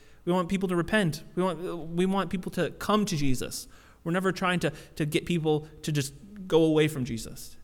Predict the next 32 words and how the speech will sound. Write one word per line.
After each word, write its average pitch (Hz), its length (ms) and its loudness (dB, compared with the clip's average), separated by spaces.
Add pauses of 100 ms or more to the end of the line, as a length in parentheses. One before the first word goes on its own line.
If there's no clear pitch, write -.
(120)
ever. 170 340 0 (840)
'Cause 165 160 2
this 165 120 0
is 156 60 -4
the 151 100 -8
stuff 135 200 -4
that 185 80 -2
Jesus 156 260 -2
cares 220 220 0
about. - 140 -4
He - 40 -12
cares 156 140 0
about 175 140 0
people. - 360 -4 (1200)
Right? 160 160 2
Remember, 202 380 6 (260)
in 190 80 0
the 185 60 4
scriptures, 226 380 0
Paul 226 520 2 (140)
has 175 180 4
a 160 40 2
similar 196 340 0
situation 170 800 -2 (220)
in 175 100 2
the 180 60 4
book 180 180 2
of 202 100 2
Philippians. 151 800 -2 (920)
He 226 140 8
sees 226 320 4
people 233 520 2